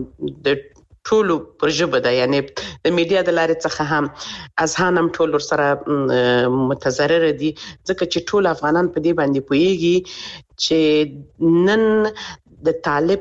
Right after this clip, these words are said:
نظام حکم فرما په افغانستان کې د امریکا په واسطه ده. دا هیڅوک د دې حقیقت څخه سترګې نشي پټولای.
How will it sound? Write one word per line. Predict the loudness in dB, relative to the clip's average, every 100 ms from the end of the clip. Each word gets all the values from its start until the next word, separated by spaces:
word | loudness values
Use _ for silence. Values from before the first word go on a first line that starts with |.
| 0
نظام | 0 0 0 0 0 0
حکم | 0 -2 -2 -2
فرما | -2 -2 0 2 0
په | -2 -4
افغانستان | -4 -2 -2 -2 -2 -2 -2
کې | -2
د | -2
امریکا | -2 0 0 -2 -4 -4
په | -2
واسطه | 0 0 -4 -4 -6
ده. | -6 -12 -14 _ _ _ _ _ _ _ _ _ _
دا | 0 2 2 2 0
هیڅوک | -2 -2 -4 -2
د | 0
دې | 0 -2
حقیقت | -6 -8 -8 -8
څخه | -4 -6
سترګې | -4 -2 0
نشي | 0 -2 -6
پټولای. | -8 -4 -2 -2 -4